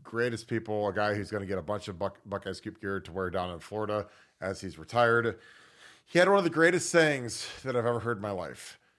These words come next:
He said, "There's no such thing as stupid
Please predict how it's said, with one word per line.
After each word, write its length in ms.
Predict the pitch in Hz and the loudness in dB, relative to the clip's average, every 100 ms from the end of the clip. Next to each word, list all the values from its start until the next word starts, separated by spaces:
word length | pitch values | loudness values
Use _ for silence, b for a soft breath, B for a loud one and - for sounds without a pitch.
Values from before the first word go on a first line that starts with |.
| _ _ | _ _
He 160 | - 123 | -4 -4
said, 280 | - 123 107 | 2 0 2
"There's 240 | 101 98 | -4 -4
no 180 | 113 123 | -2 0
such 320 | 120 127 - | 0 -6 -4
thing 480 | 127 107 104 98 95 _ _ _ _ _ | -4 -4 -6 -8 -12 _ _ _ _ _
as 340 | 107 101 95 92 | -6 -6 -8 -18
stupid 680 | - - - 104 107 101 | -16 -12 -8 -6 -4 -6